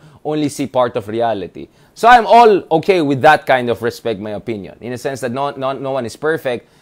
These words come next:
in terms of having, uh, perfect information, et cetera. But yung tipong, yung opinion mo ay base sa kalokohan at kasinungalingan, at yung opinion ko ay base sa peer-reviewed studies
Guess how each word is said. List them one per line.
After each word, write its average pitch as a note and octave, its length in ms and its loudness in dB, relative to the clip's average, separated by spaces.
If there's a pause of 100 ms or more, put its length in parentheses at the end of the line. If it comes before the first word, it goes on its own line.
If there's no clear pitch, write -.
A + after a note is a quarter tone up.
in B2 120 -10
terms A#2+ 240 -6
of A#2+ 120 -4
having, B2 380 -2 (320)
uh, A2+ 340 0 (640)
perfect D3+ 320 -2
information, C3+ 720 -2
et B2 60 -8
cetera. A2+ 520 -2 (300)
But G#3+ 340 6
yung G3 200 0
tipong, F#3+ 520 4
yung F3+ 140 -2
opinion G#3+ 480 0
mo F3+ 80 -2
ay E3 80 -2
base D3+ 380 4
sa B2+ 100 -8
kalokohan C3+ 720 2
at - 160 -8
kasinungalingan, C3 800 -4
at A#2 140 -2
yung D#3+ 100 -4
opinion F3 440 0
ko E3 60 0
ay C#3 120 0
base D#3 420 4
sa B2+ 320 2 (200)
peer-reviewed E3 720 2
studies C#3 800 2